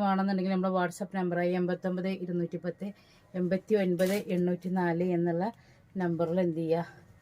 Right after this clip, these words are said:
പെട്ടെന്ന് മെസ്സേജ് അയക്കുക. അപ്പോൾ ഓക്കെ, ഇതാട്ടോ. അപ്പോൾ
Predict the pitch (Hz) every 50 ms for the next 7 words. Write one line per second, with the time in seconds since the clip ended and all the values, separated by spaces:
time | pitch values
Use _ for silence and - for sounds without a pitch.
0 | - - - - - - - - 180 175 - - 175 180 185 190 - - - -
1 | 190 180 170 - 170 160 160 - 170 170 165 - - - - - - - - -
2 | - - - - - - - - - - - 170 160 180 190 185 - - 226 277
3 | 277 - - - - - - - - - - - - - - - - - - -
4 | - - 170 165 160 170 165 - - - - - - - - - - - - -
5 | - - - - - - - - - - _ - - - - - - - - -
6 | - - - - - - - - - - - - - - 196 190 202 208